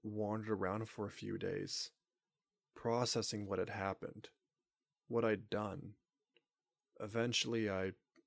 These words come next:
decided to turn myself into the police. "Why?" Because I'm a murderer. Because I preferred it to facing the church.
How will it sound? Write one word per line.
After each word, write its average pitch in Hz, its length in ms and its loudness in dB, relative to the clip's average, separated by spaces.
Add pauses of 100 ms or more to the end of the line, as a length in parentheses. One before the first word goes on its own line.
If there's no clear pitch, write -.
(200)
decided 120 460 2
to 113 80 2
turn 110 240 0
myself 101 420 0
into 95 160 -4
the - 120 -10
police. - 640 -6 (880)
"Why?" 92 680 -2 (1300)
Because 120 360 -2
I'm 127 140 0
a 120 60 -2
murderer. 113 720 -2 (1080)
Because 117 580 0 (380)
I 113 60 0
preferred 113 440 0
it 110 120 0
to - 80 -8
facing 107 440 -4
the 98 80 -8
church. - 580 -4